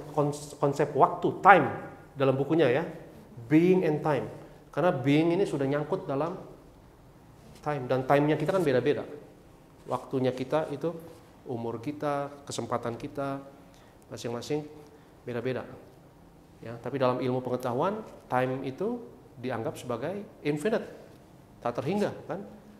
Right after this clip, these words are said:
T satu, T dua, T tiga, T sampai T, T sub N, ya, T sampai T N, ya. Jadi nggak terhingga dalam,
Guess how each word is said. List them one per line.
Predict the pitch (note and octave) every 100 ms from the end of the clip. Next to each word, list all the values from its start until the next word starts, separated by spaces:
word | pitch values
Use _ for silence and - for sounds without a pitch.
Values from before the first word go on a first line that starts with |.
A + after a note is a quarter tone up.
| - - -
T | - A2+
satu, | B2+ B2+ C3+
T | B2
dua, | A#2+ C3 B2+
T | B2
tiga, | B2+ C3 C3
T | A#2
sampai | A2+ A2+
T, | - A#2+ - - - -
T | - B2 B2+ B2+ B2+ - - - - - - - - -
sub | - - -
N, | - C#3 C#3 C3+
ya, | B2 D3+ - - - - -
T | A#2
sampai | A2 A#2 -
T | B2
N, | - C3+ C#3 C#3 C3+ - - - -
ya. | A2+ C3
Jadi | A#2+ A2 B2 B2 - - - - - - - - - - - - - - - -
nggak | G#2
terhingga | G#2+ G#2+ D#3+ C#3 A2+ - -
dalam, | G#2+ G#2 G#2